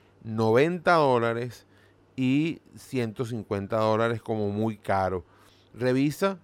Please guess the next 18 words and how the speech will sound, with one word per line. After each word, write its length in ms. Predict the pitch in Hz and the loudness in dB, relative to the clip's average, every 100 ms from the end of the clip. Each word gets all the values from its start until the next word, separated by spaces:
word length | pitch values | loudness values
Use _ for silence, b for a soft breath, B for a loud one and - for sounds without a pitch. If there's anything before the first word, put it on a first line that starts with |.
| - | -8
lo 160 | 107 | -4
más 140 | 107 95 | -4 -4
cercano. 520 | 123 120 117 123 123 | -6 -4 -2 -2 -4
Acá 240 | 101 107 | -6 -6
en 140 | 101 101 | -4 0
Valencia 640 | 113 117 113 104 131 131 b b b _ | 2 2 -2 -4 -4 -6 b b b _
pudiéramos 600 | 113 107 104 107 117 117 | -4 0 0 0 -2 -2
hablar 340 | 110 101 98 | 0 0 -2
con 220 | - 120 104 | -2 -2 -2
gente 280 | 101 90 | -4 -4
de 1080 | 117 113 113 110 107 104 101 98 95 92 90 92 - _ b b b - | -2 0 0 0 0 0 -2 -4 -4 -6 -10 -14 -20 _ b b b -10
In-House 360 | 110 107 104 | -4 -2 -2
Tecnología, 760 | - 117 120 113 110 151 123 120 | -2 -4 -2 -2 -2 -2 -2 -2
por 160 | 117 | -2
ejemplo, 380 | 107 113 101 113 | -2 -4 -6 -6
In-House 260 | 98 104 95 | -4 -4 -4
Televisión, 760 | 123 120 110 - 147 123 113 - B B B B _ | -4 -4 -4 -6 -4 -4 -4 -12 B B B B _
que 840 | - 107 101 98 95 92 90 98 | 0 2 4 2 0 -2 -4 -8